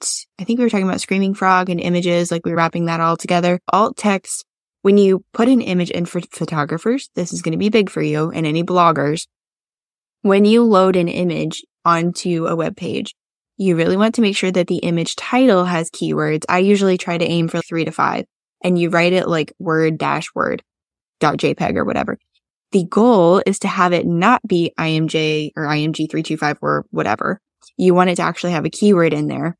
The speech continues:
because then you can show up as the answer to a Google question. And where we had Stephanie on, I believe I went on Google and was showing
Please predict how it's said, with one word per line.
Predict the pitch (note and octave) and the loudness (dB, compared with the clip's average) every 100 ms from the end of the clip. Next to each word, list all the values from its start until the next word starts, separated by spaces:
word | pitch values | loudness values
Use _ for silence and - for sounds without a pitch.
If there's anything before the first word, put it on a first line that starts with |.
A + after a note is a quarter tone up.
| - | -6
because | F3+ E3+ | -2 0
then | E3 D#3+ | 0 0
you | D#3 | -2
can | E3+ | -4
show | D#3 - D3 | -6 -4 -4
up | - - _ _ | -4 -8 _ _
as | D#3 D#3 D#3 - _ _ _ _ _ - | 0 0 -2 -10 _ _ _ _ _ 0
the | F3+ | 2
answer | E3 E3 | 0 -2
to | E3 D#3+ | -2 -4
a | |
Google | D#3+ D3+ E3+ | -2 -2 -2
question. | - C4 - D#3+ E3 | 0 -2 0 -2 0
And | D#3+ F3 | -2 0
where | E3+ | 0
we | E3+ | 0
had | E3 D#3+ D#3+ | -2 -4 -4
Stephanie | - E3 E3+ F#3+ | -4 -4 -2 -2
on, | G3 F3 | 0 0
I | - D#3+ | -2 -4
believe | D#3 F3 E3 | -2 0 2
I | D#3 | 0
went | D#3 D3+ | -2 -2
on | D3+ D#3 | -2 0
Google | D3+ D3+ C#3 D#3+ _ _ _ _ - | 0 0 -2 -4 _ _ _ _ -2
and | F3 | 0
was | D#3+ | 0
showing | - F3 E3 D#3+ | 0 0 0 -2